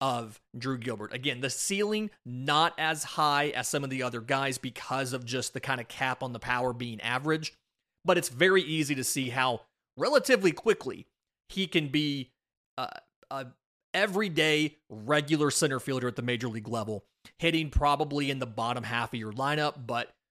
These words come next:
there's a scenario where you might put him as a leadoff guy and just understand he's not gonna steal a ton. The other big outfielder from that last draft, Jacob Melton, twenty twenty-two second rounder out of Oregon State,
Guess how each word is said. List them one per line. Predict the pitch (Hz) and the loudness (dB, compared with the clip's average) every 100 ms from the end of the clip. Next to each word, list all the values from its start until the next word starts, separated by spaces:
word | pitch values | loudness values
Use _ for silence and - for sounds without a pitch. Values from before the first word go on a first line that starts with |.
| - | -8
there's | 117 123 | -8 -6
a | |
scenario | - 143 131 135 | -4 0 2 0
where | 127 127 | 0 -2
you | 123 | -2
might | 123 - | -4 -4
put | 135 - | -8 -6
him | 123 117 | -6 -4
as | 113 117 | -4 -4
a | 113 | -6
leadoff | 113 156 147 120 - | -4 0 0 0 -2
guy | 117 113 | -4 -4
and | 117 | -6
just | 110 | -6
understand | 120 110 120 113 | -6 -6 -8 -8
he's | 104 | -8
not | 104 | -10
gonna | 104 | -10
steal | - 113 95 | -10 -10 -10
a | |
ton. | - 76 _ _ _ _ _ _ _ _ - _ 151 | -12 -12 _ _ _ _ _ _ _ _ -20 _ -4
The | 160 | 0
other | 185 254 320 226 - _ _ - | 2 4 2 0 -6 _ _ -2
big | 165 165 | 0 2
outfielder | 170 156 156 139 131 | 2 2 0 -2 -2
from | 135 | -4
that | 131 - | -6 -4
last | 120 113 - | -4 -4 -6
draft, | 107 98 - | -4 -4 -6
Jacob | 127 123 165 214 156 | -4 0 2 2 0
Melton, | 143 147 147 - 90 95 | 0 2 0 -4 -12 -10
twenty | 139 151 | -6 -6
twenty-two | 147 160 151 143 | -4 -6 -4 -4
second | - 151 156 - | -2 -2 -2 -6
rounder | 139 131 | -6 -4
out | 117 | -6
of | 120 | -6
Oregon | 139 127 120 110 | -4 -4 -4 -6
State, | - 165 170 | 0 2 0